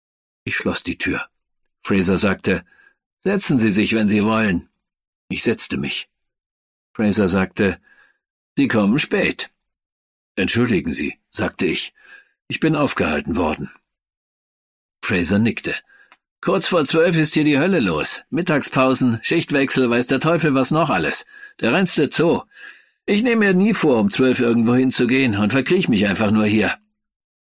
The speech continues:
Er war ein Meter fünfundsiebzig groß, wog geschätzte neunzig Kilo,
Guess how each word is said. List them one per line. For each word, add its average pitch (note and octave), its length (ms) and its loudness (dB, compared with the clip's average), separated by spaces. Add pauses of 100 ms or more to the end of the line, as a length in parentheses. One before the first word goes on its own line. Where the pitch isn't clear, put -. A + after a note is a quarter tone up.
(500)
Er G2+ 140 -2
war A2+ 100 0
ein C#3 240 0
Meter A2+ 280 0
fünfundsiebzig G2+ 840 -2
groß, - 420 -2 (500)
wog G#2+ 440 0
geschätzte G#2 540 -2
neunzig F#2+ 480 0
Kilo, F#2+ 420 0